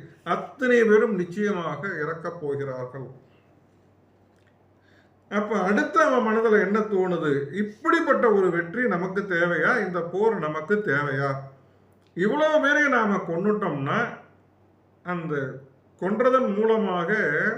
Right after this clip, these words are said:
நாம் அடையக்கூடிய வெற்றியை பகிர்ந்துக்கிறதுக்கு கூட நம்ம கிட்ட சொந்தக்காரன் யாரும் இருக்க மாட்டானே, இந்த போர் நமக்கு தேவையா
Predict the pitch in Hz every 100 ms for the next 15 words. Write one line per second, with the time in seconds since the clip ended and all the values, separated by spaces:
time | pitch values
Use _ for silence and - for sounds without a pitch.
0 | - - _ _ _ 190 208 196 190 240
1 | 240 202 226 202 165 208 - 349 262 214
2 | 180 214 240 311 302 294 262 214 208 208
3 | 220 196 180 175 170 185 175 190 180 170
4 | 160 170 160 151 170 151 139 135 135 135
5 | 127 - - _ _ _ _ _ _ _
6 | _ _ _ _ _ _ _ _ _ _
7 | - 214 240 - 240 285 233 190 196 226
8 | 190 180 190 160 160 151